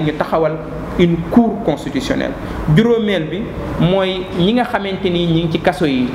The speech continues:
nekk ay prisonniers politiques, nekk même ay otages politiques, ndax Macky Sall jaay leen doole dugal leen kaso, ñooñu nañ leen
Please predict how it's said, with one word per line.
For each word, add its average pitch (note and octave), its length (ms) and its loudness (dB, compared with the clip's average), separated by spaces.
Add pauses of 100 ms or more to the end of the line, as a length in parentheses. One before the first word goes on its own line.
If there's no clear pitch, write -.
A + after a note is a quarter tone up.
(140)
nekk E3 240 2
ay D#3+ 120 2
prisonniers F3+ 440 2
politiques, E3 500 -2
nekk F3 300 2
même F3+ 260 0
ay D#3 200 2
otages F3 360 0 (140)
politiques, E3+ 320 0 (120)
ndax - 220 0
Macky D#3+ 200 0
Sall D#3 280 2
jaay F3+ 220 2
leen F#3 220 0
doole D#3+ 180 2
dugal D#3 280 2
leen C#3+ 180 -2
kaso, D#3+ 200 0 (440)
ñooñu F3 420 4
nañ D3+ 160 2
leen D3 140 0